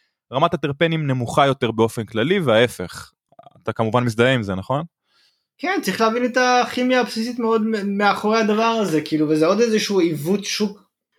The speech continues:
Speaker 2: אפילו יותר מטומטם מהמשיכה ל-, לפרחים גדולים, הקטע הזה של הפרחים הדחוסים, זה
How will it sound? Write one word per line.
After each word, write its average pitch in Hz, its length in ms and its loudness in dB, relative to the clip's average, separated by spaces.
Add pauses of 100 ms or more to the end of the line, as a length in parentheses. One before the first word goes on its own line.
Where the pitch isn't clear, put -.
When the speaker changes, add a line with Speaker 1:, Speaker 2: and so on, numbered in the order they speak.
(160)
Speaker 2:
אפילו 247 200 2
יותר 240 260 4
מטומטם 214 500 2
מהמשיכה 190 560 0
ל-, 190 400 2
לפרחים 156 460 -2
גדולים, 160 500 2
הקטע 185 260 0
הזה 202 120 2
של 151 140 0
הפרחים 185 500 -2
הדחוסים, 180 800 0
זה 156 100 0